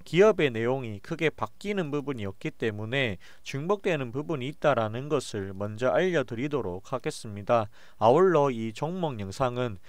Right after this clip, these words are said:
카카오 게임즈를 처음 보시는 분들을 위해서 제작이 되었다라고 하는 점도 밝혀드리니까 이 부분도 참고를 하셔가지고 봐주시면은 감사할 것 같습니다.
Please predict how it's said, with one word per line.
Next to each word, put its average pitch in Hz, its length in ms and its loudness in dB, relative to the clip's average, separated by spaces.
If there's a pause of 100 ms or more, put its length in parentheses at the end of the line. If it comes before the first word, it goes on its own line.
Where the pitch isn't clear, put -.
(140)
카카오 202 520 4
게임즈를 113 680 -4
처음 156 360 2
보시는 151 500 -2
분들을 131 540 -4
위해서 120 500 4 (280)
제작이 131 580 2
되었다라고 120 720 2
하는 139 260 -2
점도 120 420 -2
밝혀드리니까 117 1000 0 (300)
이 151 100 -4
부분도 165 640 0
참고를 139 560 -4
하셔가지고 135 880 2
봐주시면은 127 1040 -6
감사할 113 460 -2
것 - 180 -4
같습니다. 113 840 2